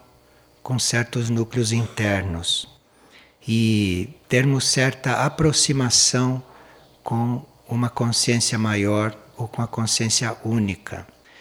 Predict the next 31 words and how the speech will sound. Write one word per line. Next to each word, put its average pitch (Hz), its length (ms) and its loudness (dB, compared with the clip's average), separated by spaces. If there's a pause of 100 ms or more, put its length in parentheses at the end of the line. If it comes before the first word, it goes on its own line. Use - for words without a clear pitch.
(140)
Porque 131 220 -4
nós 151 160 2
vamos 147 200 0
ficando 104 380 -6
iguais 101 840 -4 (520)
e 107 80 -6
nós 117 200 -2
vamos 123 240 -2
nos 110 160 -4
sentindo 104 480 -6
iguais 104 840 -4 (320)
e, 117 60 -8
portanto, 127 500 -2
tratando 117 1000 -4
os 107 260 -6
outros 104 460 -2
com 120 200 -4
igualdade, 101 960 -2 (540)
é 127 80 0
à 135 60 2
medida 143 380 2
que 143 120 -4
a 131 60 2
nossa 160 540 4
consciência 143 760 0
vai 135 200 0
se - 100 -2
aproximando 131 880 -4 (640)
desta 110 300 -4
consciência 120 640 0
única. 101 720 -2